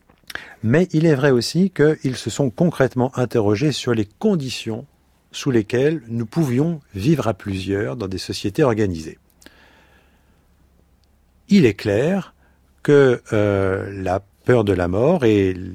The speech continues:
la peur de la destruction d'une manière générale ne concerne pas seulement les individus, concerne aussi les sociétés.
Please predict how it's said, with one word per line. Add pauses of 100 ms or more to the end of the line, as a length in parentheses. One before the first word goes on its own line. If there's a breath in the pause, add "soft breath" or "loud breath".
(260)
la (280)
peur
de
la
destruction
d'une
manière
générale
ne
concerne
pas
seulement
les
individus,
concerne
aussi
les
sociétés.